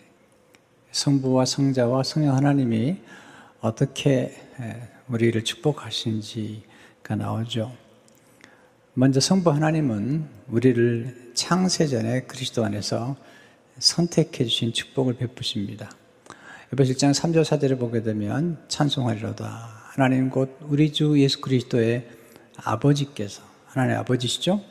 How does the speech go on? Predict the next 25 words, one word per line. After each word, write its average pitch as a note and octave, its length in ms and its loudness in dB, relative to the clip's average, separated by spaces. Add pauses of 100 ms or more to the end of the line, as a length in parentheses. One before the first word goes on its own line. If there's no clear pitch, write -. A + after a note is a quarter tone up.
(120)
네, A2 100 -6
"그리스도 A#2 640 -4
안에서 A#2 540 -2 (500)
하늘에 D3 360 2
속한 C#3+ 380 0
모든 D3 320 2
신령한 F#3 800 0
복을 D#3 720 2
우리에게 C3 400 2
주시되 G#2 640 -4 (800)
곧 A#2 200 0
창세 G#3+ 380 2
전에 C3+ 600 -2
그리스도 B2+ 340 -2
안에서 A#2 280 -2
우리를 A#2 120 -6
택하사 A#2 640 -4 (640)
우리 G#2+ 140 -2
사랑 C3 340 0
안에서 B2 540 0
그 - 100 -2
앞에 B2 300 -2
거룩하고 C#3 880 -2 (460)
흠이 F3 560 0
없게 C3+ 580 -2